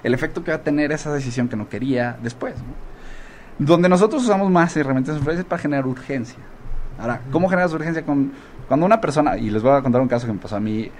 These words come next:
eh, que no, digamos, no lo hicimos nosotros, pero es de Amazon, ¿no? Y, y creo que le,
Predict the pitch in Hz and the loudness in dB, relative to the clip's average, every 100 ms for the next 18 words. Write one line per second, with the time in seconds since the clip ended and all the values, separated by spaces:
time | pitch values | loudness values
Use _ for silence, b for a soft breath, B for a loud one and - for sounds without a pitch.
0 | B B - 110 107 107 104 98 92 113 | B B -6 0 2 2 0 -2 -4 -2
1 | 110 123 135 117 110 110 123 123 107 139 | 0 4 4 4 2 2 2 2 0 -2
2 | 156 123 113 104 113 101 - 78 78 170 | 0 0 2 2 2 0 -4 -12 -12 -12
3 | 156 101 101 95 95 117 151 147 160 | -12 -10 -8 -8 -8 -2 0 2 2